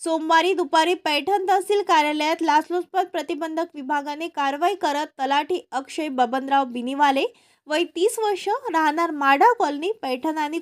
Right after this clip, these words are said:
कोतवाल सोमनाथ राघू कोल्हे, वय छत्तीस वर्ष, राहणार आपेगाव यांना अटक केली. तक्रारदाराची पैठण तालुक्यातील अगर नांदूरमध्ये गट क्रमांक अठ्ठावन्न मध्ये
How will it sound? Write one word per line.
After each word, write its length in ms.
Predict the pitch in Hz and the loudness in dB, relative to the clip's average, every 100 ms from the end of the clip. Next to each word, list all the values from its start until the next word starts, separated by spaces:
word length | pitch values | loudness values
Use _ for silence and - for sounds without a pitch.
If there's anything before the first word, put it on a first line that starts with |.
| - | -8
कोतवाल 500 | 302 302 381 254 254 - _ _ _ | -12 -4 -2 0 -2 -8 _ _ _
सोमनाथ 680 | - 370 392 415 466 480 370 330 | -2 2 2 2 2 0 -8 -4
राघू 400 | 247 277 285 392 | 6 6 8 6
कोल्हे, 420 | 370 381 359 320 | 6 6 6 4
वय 180 | 247 254 254 | 0 -2 -2
छत्तीस 360 | 294 - 359 370 | -8 -8 -6 -2
वर्ष, 280 | 370 349 403 466 | 0 0 -2 0
राहणार 460 | 302 277 285 311 320 - | 4 4 4 0 -4 -2
आपेगाव 520 | 254 269 370 277 277 | -4 -2 -2 0 0
यांना 300 | 277 254 285 | -2 -6 -6
अटक 220 | 285 247 233 - | -6 -6 -8 -10
केली. 260 | 240 233 - _ _ _ _ _ _ _ - | -12 -12 -14 _ _ _ _ _ _ _ -4
तक्रारदाराची 840 | 330 427 480 427 403 392 349 427 | 2 6 6 6 4 4 4 2
पैठण 480 | 427 330 302 403 392 | 2 -2 -2 0 0
तालुक्यातील 680 | 381 320 339 349 349 359 349 - | 0 0 -2 -2 -2 -4 -6 -8
अगर 340 | 254 269 269 302 - | -6 -4 -2 -4 -8
नांदूरमध्ये 840 | 247 254 285 320 415 359 269 311 | -4 -2 -2 0 0 -2 -4 -6
गट 260 | 254 240 269 | -2 -2 -2
क्रमांक 520 | 277 269 269 269 277 | -4 -2 -2 -4 -2
अठ्ठावन्न 680 | 262 240 - 330 359 349 | -2 -2 -6 -4 -2 -2
मध्ये 420 | 381 349 269 262 | -2 -4 -4 -4